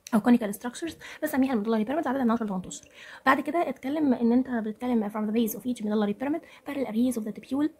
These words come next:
the medullary arrays penetrate the cortex. يعني انت ماشي من، من بيز البيراميد كده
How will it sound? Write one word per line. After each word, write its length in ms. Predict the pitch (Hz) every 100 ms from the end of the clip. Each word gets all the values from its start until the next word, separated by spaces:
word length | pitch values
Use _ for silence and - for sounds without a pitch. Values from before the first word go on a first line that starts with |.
| _ 254
the 60 |
medullary 340 | 208 233 262 233
arrays 280 | 214 240 247
penetrate 320 | 220 220 233
the 80 | 214
cortex. 260 | 180 226 - - - -
يعني 220 | 277 285
انت 140 | 262
ماشي 260 | 254 247 254
من، 180 | 233 226
من 100 | 214
بيز 340 | 240 262 214
البيراميد 540 | 214 226 220 240 226 208
كده 220 | 254